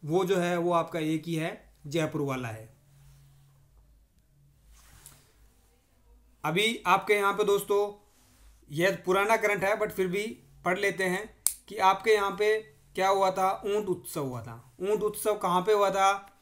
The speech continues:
तो ऊंट उत्सव दोस्तों, आपके बीकानेर में हुआ था। कब हुआ था? तेरह से पन्द्रह जनवरी में, तेरह से पन्द्रह जनवरी के बीच में हुआ था,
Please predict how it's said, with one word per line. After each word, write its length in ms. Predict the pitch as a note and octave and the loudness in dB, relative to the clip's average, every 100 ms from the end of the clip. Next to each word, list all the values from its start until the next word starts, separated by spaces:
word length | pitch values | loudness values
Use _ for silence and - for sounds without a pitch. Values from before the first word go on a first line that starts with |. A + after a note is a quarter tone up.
| _ - | _ -16
तो 140 | - | -6
ऊंट 220 | G#3+ A3+ A#3 | -2 -2 -2
उत्सव 400 | G#3 - G3+ F#3 | -6 -2 -2 0
दोस्तों, 720 | F#3+ F#3 G3 G3 F#3 - _ - | -2 -2 -2 -2 -2 -12 _ -2
आपके 500 | E3+ F3 G3 G3 G3 F#3 _ _ - | -2 0 -2 0 -2 -8 _ _ -6
बीकानेर 500 | F#3+ F3 G3+ F#3 F3 | -6 0 0 2 0
में 80 | E3 | -2
हुआ 220 | B2+ B2+ | -4 -8
था। 380 | - A#2+ - _ | -8 -14 -16 _
कब 160 | G3+ A3 | 0 4
हुआ 180 | G#3 G3 | 2 2
था? 360 | G3 G3 G3 - _ G3+ | 2 2 0 -18 _ 2
तेरह 260 | G3+ G3+ | 4 4
से 140 | F#3 F3+ | 2 -2
पन्द्रह 320 | F#3 F3+ D#3 | -2 -2 -2
जनवरी 380 | C#3 C3+ B2+ B2 | -4 -8 -8 -10
में, 200 | A2+ - | -14 -8
तेरह 240 | F3 F#3+ F#3+ | -4 0 0
से 240 | G3+ B3+ F4+ - _ _ | 2 0 0 -10 _ _
पन्द्रह 280 | G3+ G#3 F#3+ | -2 2 2
जनवरी 360 | E3 D#3+ D3 C#3 | 2 -2 -4 -6
के 80 | |
बीच 260 | C3+ C3 C3 | -6 -8 -8
में 100 | B2+ | -10
हुआ 180 | A#2 A2+ | -10 -12
था, 320 | A2+ G#2 | -14 -16